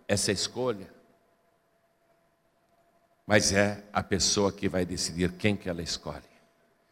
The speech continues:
Então eu leio mais uma vez aqui o versículo quinze, e cada pessoa que está comigo aqui na sede da Paz e Vida do Rio de Janeiro, Brasil, repete em seguida. Vamos lá. Ora, por ocasião da festa,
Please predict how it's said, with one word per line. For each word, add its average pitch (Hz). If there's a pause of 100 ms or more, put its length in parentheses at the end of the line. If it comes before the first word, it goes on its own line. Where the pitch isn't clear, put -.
(400)
Então 156
eu 160
leio 156
mais 160
uma 160
vez 139
aqui -
o 147
versículo 135
quinze, 147 (480)
e 110
cada 170
pessoa 165
que 165
está 156
comigo 151
aqui 143
na 131
sede 147
da 135
Paz 127
e -
Vida 131
do 117
Rio 123
de 98
Janeiro, 139
Brasil, 117 (280)
repete 135
em 135
seguida. 110
Vamos 127
lá. 113 (280)
Ora, 147 (1000)
por 156
ocasião 165
da 202
festa, 147